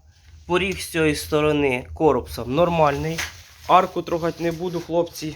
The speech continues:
ті, в кого купував, щось там зробили. Е, далі, попереднє відео ми завершили на тому, що хватилася шпаклівочка оця. Значить, що будемо робити сьогодні?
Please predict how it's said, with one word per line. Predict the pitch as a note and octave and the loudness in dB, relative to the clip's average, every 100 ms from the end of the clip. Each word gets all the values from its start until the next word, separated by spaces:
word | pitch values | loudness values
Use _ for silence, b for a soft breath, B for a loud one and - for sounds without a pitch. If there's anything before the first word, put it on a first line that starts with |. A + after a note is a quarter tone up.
| - | -12
ті, | - E3 | -6 -6
в | |
кого | D#3+ D#3+ | 0 0
купував, | D#3 D#3+ D#3+ D#3 D#3 D3 | 0 -6 -4 2 2 0
щось | D3 | -8
там | - C#3+ C#3 | -4 -4 -2
зробили. | D#3+ C3 B2+ C#3+ G3 - B B B B B - | -2 -2 -2 0 -2 -6 B B B B B -2
Е, | D3+ D#3+ D#3+ D#3+ | 2 4 4 2
далі, | D#3 F#3 F3+ D#3 | 4 4 4 2
попереднє | E3 G3 G#3 G3 F#3+ | 0 2 2 4 0
відео | G3 F3+ E3+ | 0 0 2
ми | F3 | 2
завершили | D#3+ F3 E3+ E3 E3+ E3 | 2 4 2 2 2 4
на | D#3+ | 4
тому, | E3+ D#3+ D3+ | 4 4 4
що | D3 D3+ C#3+ - B B B | 2 0 -2 -6 B B B
хватилася | - E3 F#3 F3+ F3 F3 | 0 2 6 4 4 2
шпаклівочка | - G3+ A#3 A#3+ A#3 - G#3+ | 2 2 4 4 4 4 2
оця. | G3+ - G3 F3+ - b b b b - | 2 4 4 2 -4 b b b b -12
Значить, | C#3 G3 G3 F#3+ - | 4 6 8 4 -4
що | - - A3 | -2 2 2
будемо | G3 F#3 F3 | 2 0 2
робити | F3+ E3+ D#3+ | 0 0 0
сьогодні? | E3 D#3+ D#3 C3 C3 A#2+ | 0 4 4 4 0 -2